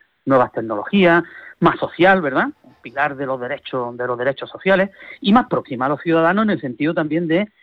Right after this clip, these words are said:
desarrollo integrado. Por ejemplo, pues poner especial ite-, in-, atención a las zonas urbanas, a las zonas rurales, a, a las costeras, es decir, a las zonas pues quizás más vulnerables, ¿no? En esto que irrumpe el covid diecinueve, que estábamos en plena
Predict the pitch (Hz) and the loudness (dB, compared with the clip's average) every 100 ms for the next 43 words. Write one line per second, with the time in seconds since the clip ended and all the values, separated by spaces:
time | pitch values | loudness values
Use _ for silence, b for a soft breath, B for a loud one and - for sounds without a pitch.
0 | _ - 139 131 127 143 165 190 170 - | _ -16 -10 -6 -2 0 2 4 2 0
1 | 120 120 156 151 135 123 120 b b - | -2 2 4 4 2 -2 -4 b b -12
2 | 131 107 135 151 180 160 - 117 151 165 | -10 -6 -4 -2 -2 -2 -4 -4 -2 -2
3 | 165 - 160 175 165 160 139 - 135 139 | -6 -4 -4 -2 -4 -2 -4 -2 -4 -2
4 | 127 - 139 180 151 - 147 160 127 156 | -6 -2 2 2 2 0 2 2 4 4
5 | 170 107 _ _ b - 117 - 151 165 | 4 0 _ _ b -14 -8 0 2 2
6 | 127 160 175 127 123 123 135 123 - 139 | 2 0 2 -2 -4 -6 -6 -8 -10 -16
7 | - 165 160 135 - 180 b b - 117 | -6 -2 -2 -4 -8 -12 b b -20 -10
8 | 135 165 - 160 - - 165 151 123 156 | -4 -4 -4 -8 -8 -2 2 2 2 2
9 | 131 117 107 101 - 147 233 b b b | 2 0 -2 -8 -6 -6 -6 b b b
10 | b - 170 214 240 226 202 247 233 208 | b 2 4 4 2 2 4 2 4 4
11 | 170 208 170 - 214 214 185 185 185 214 | 4 0 -4 2 2 2 -4 -2 0 2
12 | 247 294 185 - 165 160 147 - 175 165 | 2 0 0 2 2 2 -2 2 4 4
13 | 143 | 2